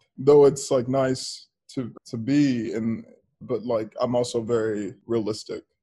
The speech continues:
That's what I would say. 'Cause even from the work that I've taken up,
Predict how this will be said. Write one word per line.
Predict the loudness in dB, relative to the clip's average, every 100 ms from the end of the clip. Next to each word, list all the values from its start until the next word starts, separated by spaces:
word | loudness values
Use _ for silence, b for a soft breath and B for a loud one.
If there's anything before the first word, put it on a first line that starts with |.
| _ _ _
That's | -4 0
what | 2 4
I |
would | 4 0
say. | 2 2 2
'Cause | 0 -4 -4 -12 -8
even | -2 0 0 -2 -8 -16
from | -8 -2
the | -2
work | 0 -2 0
that | 0
I've | 0
taken | -2 -4 -2 -2
up, | 0 0